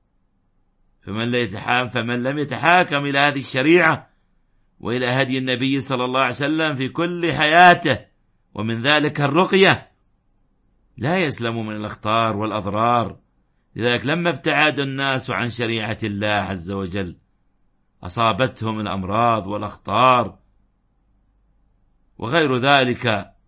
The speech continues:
من الفتن والشرور. تمسك بأحكام الله تعالى وتعاليمه فيه السلامة من الأخطار والأضرار،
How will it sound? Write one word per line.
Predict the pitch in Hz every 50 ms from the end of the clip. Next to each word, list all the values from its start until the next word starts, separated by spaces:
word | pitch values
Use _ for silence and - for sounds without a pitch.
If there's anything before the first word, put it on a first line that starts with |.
| _ _ _ _ _ _ _ _ _ _ _ _ _ _ -
من | - 107 123 123
الفتن | 123 113 107 87 117 131 127 139 127 120 120
والشرور. | 113 110 101 - - 117 107 101 104 101 101 101 101 95 87 - _ _ _ _ _ _ _ _ _ _ _ _ _ _ _ _ _
تمسك | - 110 101 120 131 127 - - 117 107 - 107
بأحكام | 101 95 104 101 87 85 - 117 117 113 113 110
الله | 110 110 117 120
تعالى | 117 113 113 104 98 131 151 160 160 151 139
وتعاليمه | 127 120 113 92 113 92 104 117 120 127 147 170 185 185 165 139 104 - _ _ _ _ _ _ _ _
فيه | - 123 127
السلامة | 120 110 - - 113 113 120 127 131 123 110 101 95 - _ _ _ _ _ _ _ _ _ _ -
من | - 98
الأخطار | 101 101 - - - - 101 107 117 123 123 123 120 - 92
والأضرار، | 65 78 95 98 - 101 95 95 90 98 110 123 139 143 139 135 131 123 120 -